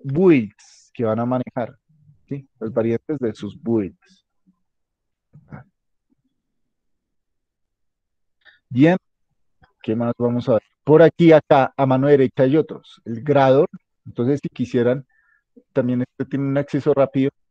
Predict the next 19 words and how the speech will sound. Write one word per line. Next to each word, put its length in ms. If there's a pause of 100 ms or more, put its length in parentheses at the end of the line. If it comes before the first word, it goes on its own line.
(140)
de 120
Gradle, 460 (100)
en 80
vez 220
de 100
tenerlo 420
por 160
aquí 260
arriba, 360 (160)
¿se 100
acuerdan 320
que 140
teníamos 420
un 120
elefantico? 680 (400)
Acá 200
está 160
el 120
Gradle, 380